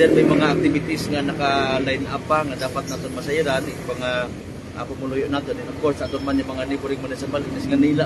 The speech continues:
mamiesta iya. Makaroon aton maistorya, aton nga happy iya, at balititin, si Police Major Brian Alamo.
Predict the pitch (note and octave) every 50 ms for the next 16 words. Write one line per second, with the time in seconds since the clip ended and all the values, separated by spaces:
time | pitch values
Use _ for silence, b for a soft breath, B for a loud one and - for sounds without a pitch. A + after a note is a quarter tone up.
0 | - D3 C#3+ C#3 C3 B2+ - C#3+ C3+ B2 C#3 C#3+ - - - - - - - -
1 | - F#3 G3+ G#3+ G3 F3 D#3+ - F#3+ F#3 F3 E3+ D#3+ - F#3 E3+ E3+ F3+ F3 D#3+
2 | D3+ D#3+ D#3+ D#3+ D#3 D3 D3+ D#3 - - E3 E3+ D#3 C#3+ D3+ D3+ D3 - - C#3
3 | C#3 C#3 C3+ C3+ C#3 B2+ - D#3 D#3 D3+ - C#3+ C3 - D3 C3+ - C#3 C#3+ C#3+
4 | C#3 - C#3+ C#3+ C#3 C#3 C#3+ C3+ - C3+ C#3+ C#3+ C#3+ C#3 C#3+ C3+ C#3 C#3+ C#3 C3
5 | B2+ B2